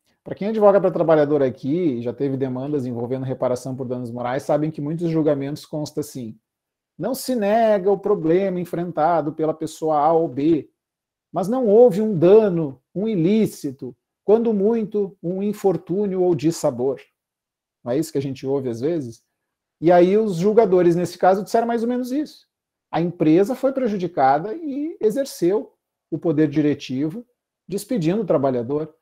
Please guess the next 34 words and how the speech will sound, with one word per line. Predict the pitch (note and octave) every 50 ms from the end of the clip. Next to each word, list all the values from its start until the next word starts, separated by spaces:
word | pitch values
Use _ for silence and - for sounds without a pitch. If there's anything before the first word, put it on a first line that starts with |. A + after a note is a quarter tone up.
| _ _
mas | - D#3+ E3 E3 C#3+
não | D#3+ E3+ F3+ G3+ A#3+ C#4 C#4+
demonstrou | A#3+ A#3+ A#3 A3+ A3 G#3 G3 - - - G3 G3 G3 G3 G3
o |
dano | D#3 C#3 E3 E3+ E3+ F3 F3 E3 D#3+ D#3 - _ _ _ _ _ _ -
decorrente | C3+ D#3 D#3 D#3+ D#3+ D3+ D3+ D3+ D3 D#3
da | D#3
suposta | - - D3+ - D3 C#3 C3 C3+ C#3
conduta. | B2+ C#3+ C#3 C3 B2 A#2+ A2+ - _ _ _ _ _ _ _ _ _ _ _ _ _ _ _ _ _ _ _ _ _ _ _ -
Então, | B2+ B2 - - D#3+ E3+ F#3+
não | F#3+ F#3+ G3 F#3+
há | E3+ F#3 A3+
negação | C4 C4 B3 A3 G#3 G3 F#3 D#3 E3 D3+ - - - - - E3 E3 F#3 A3 A#3+
sobre | - - E3+ C#3+ D3
o | C#3+
fato, | - - - C3+ B2+ C3 B2+ - - A3+
mas | B3+ G3+ F#3+
sobre | - - G3 F3+ F#3 G3+
o | G3+
prejuízo. | G#3 G3 G3 G3 F3 G#3+ G3 F3+ F3+ F#3 F3 - - _ _ _ _ _ _ _ _ _ _
E | - E3
aí | E3+ E3
eu | F3+ F#3+
pergunto | F3+ G#3 G#3 G3 F3+ G3+ G#3 A#3+ A#3
pra | - C4 A#3+
vocês, | G#3+ A#3+ A#3 - - G3+ G3+ A3 A3+ - - -
eu | D3
gostaria | C#3+ D3+ - E3 D#3 D#3
de | D#3
saber | - E3+ D#3 E3+
a | E3+
opinião | E3+ F3 E3 D#3+ D#3+ D#3+
pra | D#3+ E3 E3
vocês. | D3+ D#3 D3+ - - D3+ D#3 E3 - - -